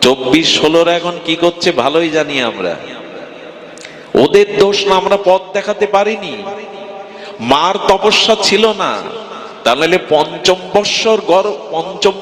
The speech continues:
মাস গর্ভবতী সীতাকে রাম বনবাসে দিত না, বাল্মীকির আশ্রমে দিত না। রাজপুরীতে ভোগের মধ্যে থাকলে আমার সন্তান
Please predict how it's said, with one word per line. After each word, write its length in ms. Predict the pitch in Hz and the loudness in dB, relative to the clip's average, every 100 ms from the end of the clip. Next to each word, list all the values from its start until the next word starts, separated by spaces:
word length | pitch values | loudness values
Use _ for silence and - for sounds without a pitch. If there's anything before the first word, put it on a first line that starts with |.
| 196 | -2
মাস 160 | 196 170 | -2 0
গর্ভবতী 680 | 160 202 214 214 220 220 | 2 2 2 2 0 0
সীতাকে 500 | 208 - 208 214 214 | -4 -4 -2 -2 -2
রাম 180 | 208 202 196 | 0 0 2
বনবাসে 540 | 190 185 202 196 190 196 | 2 4 4 2 0 -4
দিত 180 | 180 165 | -4 -6
না, 220 | 135 104 82 - - - - | -4 -6 -8 -10 -14 -10 -2
বাল্মীকির 560 | 131 165 202 220 262 262 | 0 0 0 0 2 2
আশ্রমে 500 | 262 - - 269 262 | 0 -2 -2 0 0
দিত 240 | 262 254 | -2 -2
না। 360 | 233 185 139 123 - - | 0 0 -2 -4 -8 -4
রাজপুরীতে 920 | 110 127 160 - - 196 214 196 180 | 0 2 2 0 0 0 0 -2 0
ভোগের 420 | 127 143 175 175 | 0 0 -2 -2
মধ্যে 340 | 185 - 196 | -4 -2 -2
থাকলে 360 | - 165 165 165 | 0 -2 0 0
আমার 180 | 160 156 | 0 -2
সন্তান 520 | - 147 143 147 | -4 -4 -2 -2